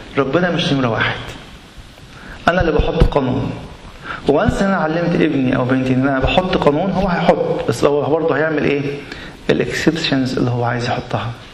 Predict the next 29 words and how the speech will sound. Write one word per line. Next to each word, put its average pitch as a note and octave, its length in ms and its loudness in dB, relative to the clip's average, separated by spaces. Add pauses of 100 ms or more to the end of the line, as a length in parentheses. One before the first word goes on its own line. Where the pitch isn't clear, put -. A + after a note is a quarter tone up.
(760)
عشان - 120 -2
كده D3+ 200 6 (300)
كتير F3 260 2
قوي D3+ 180 2
واحد D3+ 300 0
يقول D3 200 0
لي: C3+ 140 0 (260)
"أنا C#3+ 120 2
عايز E3 220 0
ابني C#3+ 180 0
يعترف". B2 380 0 (720)
عايز C3 140 0
أقول - 120 0
له: B2 240 0
"طب B2+ 120 2
أنت C#3 140 0
بتعترف؟" B2 420 0 (880)
"أنا C3+ 120 2
عايز F3 160 0
بنتي F#3 220 -2
تعمل E3+ 340 4
كذا". B2 460 2
"طب C3 80 2
أنت C#3+ 140 4
بتعمل C3 380 2
كذا؟" B2+ 240 0 (320)
"لكن D3 140 2
هجيب C#3 240 0
لك D3+ 120 0